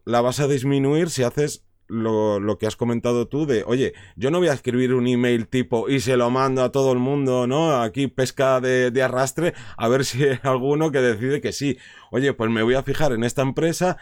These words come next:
le voy a, digamos, como que atacar a sus puntos de dolor de, oye, pues mira, con esto necesitarías esto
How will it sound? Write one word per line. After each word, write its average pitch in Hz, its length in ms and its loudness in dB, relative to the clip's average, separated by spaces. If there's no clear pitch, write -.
le 110 260 0
voy 131 200 2
a, 131 300 2
digamos, 120 540 -6
como 120 260 -4
que - 80 -6
atacar 127 320 -2
a 127 80 0
sus 120 160 -4
puntos 127 360 -2
de 131 100 0
dolor 139 380 0
de, 120 100 -4
oye, 139 220 -4
pues 117 160 -4
mira, 131 260 -4
con 110 200 -4
esto 143 320 -2
necesitarías 120 800 -4
esto 147 320 -4